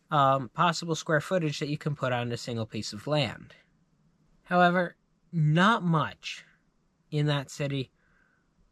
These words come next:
is just there for decoration and enjoyment.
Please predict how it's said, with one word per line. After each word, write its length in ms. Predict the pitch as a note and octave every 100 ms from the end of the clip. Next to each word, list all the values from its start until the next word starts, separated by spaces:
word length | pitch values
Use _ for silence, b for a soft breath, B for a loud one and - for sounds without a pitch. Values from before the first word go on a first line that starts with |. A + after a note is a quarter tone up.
| _
is 240 | - D3 -
just 360 | - E3+ -
there 400 | D#3+ C#3+ C#3+ C3+ -
for 680 | - D3 C3+ C3+ C3+ C3+ - _ -
decoration 880 | E3+ - D#3+ C#3+ - D3+ C#3 C#3+ D3
and 160 | D3 D3+
enjoyment. 720 | D3+ F3+ F3 B2 - - -